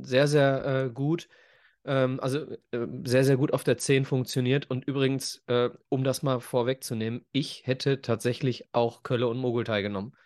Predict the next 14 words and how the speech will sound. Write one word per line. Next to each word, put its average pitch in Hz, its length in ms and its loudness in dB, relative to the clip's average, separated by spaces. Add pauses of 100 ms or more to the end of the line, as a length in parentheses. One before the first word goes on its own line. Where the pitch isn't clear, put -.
(640)
äh, 139 80 -4
heute. 110 400 0 (100)
Also 120 240 -2
für 127 160 -2
mich 165 220 2
auch 139 200 0
Kölle 156 240 4
und 127 140 2
Mogultai, 135 640 0
ähm, 120 500 -8 (120)
die 123 220 -4
linke 139 260 4
Seite 123 360 2
stabil. 135 500 2